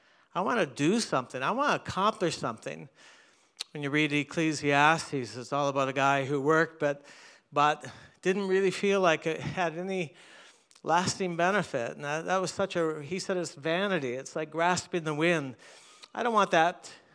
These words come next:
be for you. I want, I, at the end of our days, to be able to look back and say, "That was worthwhile. I felt like I accomplished something. Something happened because I was here." And, uh,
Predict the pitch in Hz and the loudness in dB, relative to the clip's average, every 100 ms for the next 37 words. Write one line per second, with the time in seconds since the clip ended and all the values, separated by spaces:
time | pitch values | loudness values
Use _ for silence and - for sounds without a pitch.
0 | _ _ _ 151 147 - 139 147 147 131 | _ _ _ -4 -4 -4 -2 0 2 4
1 | 156 185 180 - 180 185 - 175 165 165 | 4 4 4 0 -2 -2 -2 -6 -2 0
2 | 185 180 160 143 143 143 139 127 - 143 | 2 4 4 4 2 2 2 -2 -4 -2
3 | 147 147 147 135 135 139 143 143 170 208 | -2 -2 0 -2 -2 -8 -6 -4 -4 -2
4 | 127 120 139 131 - 135 156 147 117 _ | -6 -4 -4 -4 -6 -8 -6 -8 -10 _
5 | - - - - - - 180 - 165 143 | -20 -20 -20 -14 -12 -4 -2 -2 -2 -2
6 | 131 - - 151 143 120 - 120 110 117 | -4 -6 -2 0 0 -6 -10 -10 -12 -14
7 | 120 - 185 180 147 117 - 151 135 - | -14 -6 -6 -6 -10 -8 0 0 0 -4
8 | - 147 - - - - - _ _ - | -12 -14 -18 -20 -20 -20 -20 _ _ -18
9 | 117 - 123 139 131 127 123 - 147 127 | -10 -6 -4 -2 -4 -4 -6 -4 -4 -2
10 | 117 - - - _ _ _ _ _ _ | -6 -10 -20 -20 _ _ _ _ _ _
11 | _ _ _ - - _ _ _ - 147 | _ _ _ -20 -20 _ _ _ -4 0
12 | 143 139 135 131 | 2 2 2 2